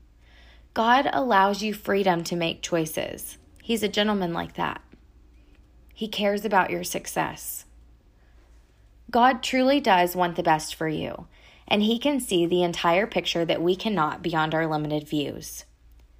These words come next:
He does that on purpose, you know. Remember how I just said he cares? Well, he cares so much that he didn't give us the weightiness of knowing our entire lives the day we were born.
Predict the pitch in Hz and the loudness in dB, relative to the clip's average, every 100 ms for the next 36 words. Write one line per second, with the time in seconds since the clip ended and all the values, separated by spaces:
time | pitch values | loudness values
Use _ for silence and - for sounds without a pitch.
0 | _ - 240 208 202 202 214 202 202 240 | _ -8 -2 4 4 4 2 2 0 -2
1 | 240 180 - 170 170 160 170 175 _ _ | 0 -2 -4 -4 0 0 -2 -6 _ _
2 | _ _ _ _ - 208 226 262 247 - | _ _ _ _ -2 2 2 2 0 2
3 | 214 196 185 196 196 180 180 196 - 170 | 4 4 6 2 4 2 2 -2 -2 -2
4 | 160 190 196 - - _ - - - _ | -2 -4 -8 -12 -14 _ -20 -20 -20 _
5 | 226 226 262 - 302 294 - 233 240 214 | 2 2 2 -2 0 0 2 4 4 2
6 | - - - 185 226 190 220 254 285 208 | 0 -2 -2 -2 -2 0 0 0 0 0
7 | 170 170 165 - 180 202 202 180 156 156 | 2 2 0 0 2 4 4 2 0 -2
8 | - - 190 202 190 190 247 247 - 185 | -4 -4 -2 2 2 4 2 0 0 2
9 | 233 269 277 269 220 226 233 170 160 160 | 2 0 -2 -2 0 0 0 0 0 -2
10 | 165 - - - 180 160 147 151 151 156 | -4 -12 -18 -6 0 0 2 0 0 -2
11 | 156 151 57 - | -2 -4 -4 -10